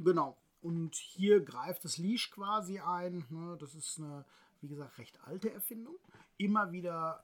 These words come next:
ähm, ein bisschen abgedatet. In der letzten Update-Version ist es nicht nur ein, ein, ein, quasi ein, ein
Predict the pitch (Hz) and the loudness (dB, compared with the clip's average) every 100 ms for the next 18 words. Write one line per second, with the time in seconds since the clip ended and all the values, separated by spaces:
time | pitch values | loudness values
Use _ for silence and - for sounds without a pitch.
0 | - 143 139 123 117 101 76 - - _ | -12 -10 -10 -10 -14 -16 -18 -20 -20 _
1 | _ _ _ _ _ _ _ _ 123 135 | _ _ _ _ _ _ _ _ -20 -10
2 | 139 156 - 160 139 143 - _ _ _ | 2 6 6 4 -6 -10 -18 _ _ _
3 | _ 165 170 - 185 202 220 208 247 - | _ -2 0 -2 2 4 2 0 -8 -10
4 | _ - _ _ 165 175 156 170 202 - | _ -20 _ _ 0 2 2 -2 -4 -4
5 | - 202 208 180 - 185 - - 185 170 | 2 2 2 -2 -6 -6 -4 0 2 2
6 | 160 175 - 131 185 180 - - 180 165 | 2 2 2 2 2 0 -6 -14 -8 -4
7 | 180 170 175 - 160 156 156 160 120 117 | -2 -2 -4 -4 -4 -2 -4 -6 -10 -12
8 | 123 120 120 101 95 95 92 95 98 95 | -12 -14 -16 -18 -20 -20 -20 -20 -20 -20
9 | - _ _ - 110 113 117 98 101 _ | -20 _ _ -12 -12 -12 -14 -18 -20 _
10 | _ _ _ 101 95 95 | _ _ _ -20 -18 -18